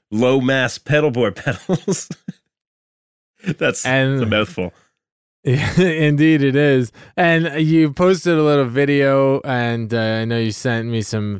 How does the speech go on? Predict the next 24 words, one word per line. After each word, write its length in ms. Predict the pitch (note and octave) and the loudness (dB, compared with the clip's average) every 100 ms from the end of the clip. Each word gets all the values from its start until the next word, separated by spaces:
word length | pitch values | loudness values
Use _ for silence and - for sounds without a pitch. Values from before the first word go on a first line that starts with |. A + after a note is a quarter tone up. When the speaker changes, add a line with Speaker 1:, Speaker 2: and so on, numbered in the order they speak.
| - | -4
Speaker 2:
photos 580 | B2 A#2 A2+ A2+ A2+ G2+ | 0 2 2 0 0 -2
and 80 | A2 | -4
everything. 460 | G#2+ A2 A2 A2 | -2 -2 -2 -4
They 180 | G#2 A#2+ | -2 -2
look 540 | A2+ G#2 A#2 A2+ - _ _ _ _ _ _ _ - | -2 -2 -4 -4 -10 _ _ _ _ _ _ _ -6
awesome, 460 | G#2+ A2+ G#2+ G#2 F#2+ | -2 -2 -2 -6 -6
man. 400 | F#2+ G2 G2+ - | -6 -6 -10 -10
Um, 400 | A2 G#2 G2+ G2+ | -6 -4 -2 -4
Speaker 1:
They're 100 | G#2 | -4
so 180 | F2+ A2 | -2 -2
Speaker 2:
I, 160 | A2+ A2+ | 0 -2
Speaker 1:
pretty. 380 | A2+ A2 A2 A2 | -2 -2 -2 -4
Speaker 2:
I, 240 | - A#2 - | -6 -6 -6
I'm 160 | A#2+ A#2+ | -6 -4
gonna 160 | A#2+ A2 | -2 -2
have 260 | A2+ G#2 - | -4 -4 -4
to 340 | A2 G#2 F#2+ - | -2 -2 -4 -6
come 240 | B2 A#2 | -4 -2
by 280 | A2 G#2+ A2+ | 0 0 0
and 300 | G#2 F#2 F2+ _ _ _ _ _ _ | -2 -4 -10 _ _ _ _ _ _
test 280 | - A#2 - | -2 -2 -2
them 140 | A#2 | -2
out 220 | G#2+ A#2+ - | 0 -2 -2
sometime. 580 | A2+ G#2 G#2 G2+ F#2 | -6 -6 -4 -4 -6